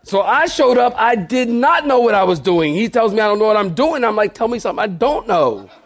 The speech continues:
Of course I don't know what I'm doing. Of course, he didn't have much to say after that. After I said, I went, "Duh," he goes, "Well, what can you say?" I agreed with him.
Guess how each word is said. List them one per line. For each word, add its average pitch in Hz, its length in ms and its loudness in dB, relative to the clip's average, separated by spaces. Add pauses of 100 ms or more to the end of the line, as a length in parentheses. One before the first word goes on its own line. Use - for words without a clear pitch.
(920)
Of 202 140 -6
course 370 280 2
I - 140 2
don't 233 160 2
know 214 100 2
what 196 140 4
I'm 190 160 -2
doing. 156 380 -2
Of - 1500 -20
course, 139 240 -2
he 147 80 -6
didn't 135 100 -8
have 120 140 -8
much 120 160 -8
to 113 100 -18
say 151 220 -2
after 120 180 -4
that. 131 220 0
After 117 240 -4
I 135 60 -6
said, 117 300 -16
I 135 140 -6
went, 127 300 -8
"Duh," 247 300 2
he 185 120 0
goes, 156 380 -2 (1000)
"Well, - 300 -14 (3750)
what 143 200 -4
can 156 140 -4
you 135 120 -6
say?" 135 420 -6
I 101 60 -14
agreed 147 360 -2
with 120 180 -8
him. 80 220 -20